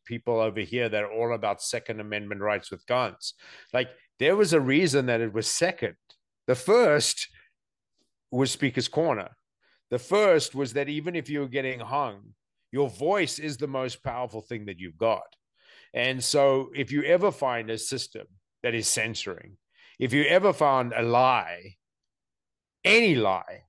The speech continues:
that someone's told you in a leadership position, you know you're not safe.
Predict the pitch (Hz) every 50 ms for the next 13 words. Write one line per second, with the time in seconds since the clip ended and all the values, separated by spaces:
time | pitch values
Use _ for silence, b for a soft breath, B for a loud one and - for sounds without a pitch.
0 | _ _ _ _ _ _ _ - 120 120 - - 147 127 123 123 117 107 - -
1 | 127 127 127 120 104 117 110 107 107 107 107 110 101 107 107 - - - - -
2 | 95 85 95 101 92 - - 85 82 - _ _ _ _ _ 123 135 127 135 139
3 | 147 135 131 123 123 117 104 - - - 87